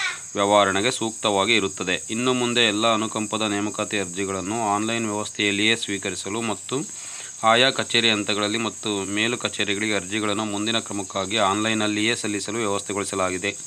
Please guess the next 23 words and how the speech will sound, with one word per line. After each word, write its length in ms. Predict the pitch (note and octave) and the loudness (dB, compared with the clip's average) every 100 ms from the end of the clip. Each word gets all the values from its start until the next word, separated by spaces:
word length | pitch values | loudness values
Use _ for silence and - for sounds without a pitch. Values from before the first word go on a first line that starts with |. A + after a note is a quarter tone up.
| - - - - - | -14 -14 -14 -10 -2
ಅನುಕಂಪದ 500 | B2 C#3 C#3+ C3+ C3+ | 0 4 4 4 6
ಆಧಾರಿತ 460 | B2 A#2 A#2 A2+ A#2 | 6 6 4 4 2
ಅರ್ಜಿಗಳ 400 | A2 F#2+ G#2+ A2 | 2 0 -2 -2
ಪ್ರಕ್ರಿಯೆಯು 600 | - G2+ G#2+ G2+ G#2 A#2 | -2 -6 0 0 2 2
ಯಾವುದೇ 440 | G2 G2+ G#2+ G#2+ | 2 2 2 2
ವಿಳಂಬವಿಲ್ಲದಂತೆ 920 | G2+ G2+ G#2 G2+ G2 G2 F#2+ F#2 A#2+ | 2 0 0 0 0 -2 -2 -4 -6
ಕಾರ್ಯನಿರ್ವಾಹಕರ 1300 | A#2+ G2+ G2+ G2+ G2 F#2+ F#2+ G2 - - - A2+ A2 | 0 0 2 0 0 0 -2 -4 -12 -14 -4 0 2
ಹಂತದಿಂದ 680 | A#2+ - G2+ G2+ F#2+ F#2+ | 0 -4 -6 -4 -6 -4
ನೇಮಕಾತಿ 580 | A2+ G#2 G#2 G#2 A2 - | -2 0 -2 -2 -4 0
ಆದೇಶ 320 | G2 F#2+ G2+ | -2 -2 -4
ನೀಡುವವರೆಗೆ 680 | G#2+ G2 F#2+ F#2 F2+ F2 G2+ A2+ A2+ - - - - G2+ | -2 -2 -2 -2 -2 -2 0 0 -2 -10 -14 -14 -2 2
ಆನ್‌ಲೈನ್ 400 | G#2+ A#2+ B2+ A#2+ | 4 6 4 4
ವ್ಯವಸ್ಥೆಯಲ್ಲಿ 580 | G#2+ G#2 - F#2+ F#2+ | 2 0 0 -2 0
ನಿರ್ವಹಣೆಗೊಳ್ಳಲು 800 | G#2+ G2+ G#2 G#2 G2 F#2+ F#2 G#2 | 0 0 2 2 0 0 -2 -4
ಕೆಳಕಂಡ 400 | G#2+ G2+ G#2 G#2+ | -2 -2 -2 -2
ಸೂಚನೆಗಳನ್ನು 680 | G#2+ G2+ G2 G2 F#2 F#2+ G2+ | -2 -4 -6 -4 -2 -2 -2
ಹೊರಡಿಸಲಾಗಿದೆ. 720 | G#2+ F#2+ - F#2+ F2+ F2+ G2 - - - - - | -4 -4 -2 0 0 0 -2 -2 -10 -14 -14 -10
ಸೂಚನೆಗಳನ್ನು 760 | - C3+ C#3+ C#3 C3 B2+ B2+ C3+ | 0 2 4 6 6 6 6 6
ಪಾಲಿಸದೆ 600 | - G#2+ A2+ A#2+ A2+ B2 | 6 6 6 4 4 4
ಭೌತಿಕವಾಗಿ 840 | G#2+ A2 A#2+ - A#2 A2 G#2+ A#2 | 4 2 4 4 6 6 6 6
ಅರ್ಜಿಗಳನ್ನು 560 | G#2 F#2 A2 A2 A2 A2 | 4 2 2 2 2 2
ನಿರ್ವಹಿಸುವುದನ್ನು 800 | G#2 G2+ G#2 G2+ G#2 G2 G2+ A2 | 2 2 0 0 0 0 0 0
ಅತ್ಯಂತ 440 | G2 - G#2+ G#2 | 0 -2 -2 2